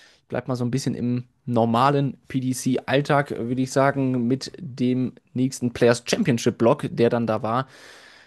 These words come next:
Players Championship Nummer sieben und Nummer acht. Ganz allgemein hatten,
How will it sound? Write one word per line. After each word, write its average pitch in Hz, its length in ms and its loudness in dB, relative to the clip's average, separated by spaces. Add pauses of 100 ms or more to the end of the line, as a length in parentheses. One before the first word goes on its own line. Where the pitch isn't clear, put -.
(160)
Players 117 240 -4
Championship 123 440 -4
Nummer 123 380 2
sieben 147 560 2
und 151 380 -2
Nummer 135 340 2
acht. 160 340 -4
Ganz 131 200 -6
allgemein 135 640 0
hatten, 131 400 -2